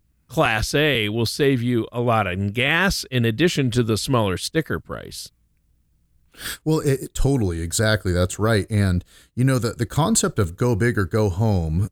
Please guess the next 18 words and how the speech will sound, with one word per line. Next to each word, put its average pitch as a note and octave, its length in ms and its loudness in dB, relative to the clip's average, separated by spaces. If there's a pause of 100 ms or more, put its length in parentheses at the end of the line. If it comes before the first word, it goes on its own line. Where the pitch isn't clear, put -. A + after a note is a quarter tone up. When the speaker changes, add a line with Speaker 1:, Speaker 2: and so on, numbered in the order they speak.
Speaker 2:
in A2 140 0
my C#3 200 2
opinion, F#2 480 0
just F#2+ 240 -2
doesn't B2 340 0
necessarily F#2+ 600 2
apply C#3 460 0
when F#2+ 140 2
you're F#2 80 4
trying G2+ 300 2
to E2+ 60 0
be F#2 100 -4
a F2+ 60 0
little F2 160 2
more D#2+ 180 2
frugal. F2 440 0
And F2 140 0
so, G#2+ 320 2